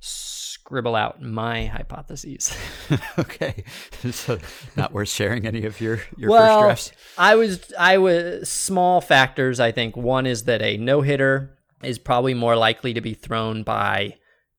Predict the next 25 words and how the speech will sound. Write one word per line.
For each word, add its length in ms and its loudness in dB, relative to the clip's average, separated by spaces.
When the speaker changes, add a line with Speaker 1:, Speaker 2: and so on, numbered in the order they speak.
Speaker 1:
a 520 -4
good 260 2
pitcher. 560 -2
A 100 -6
good 240 -2
pitcher 300 -2
is 140 -4
more 180 -2
likely 300 -2
to 60 -14
be 160 -6
on 100 -4
a 60 -6
good 260 -10
team, 380 -4
and 120 -4
a 40 -4
good 240 -6
team 240 -6
is 120 -10
less 300 -2
likely 300 -8
to 80 -14
be 100 -12
no-hit 580 -6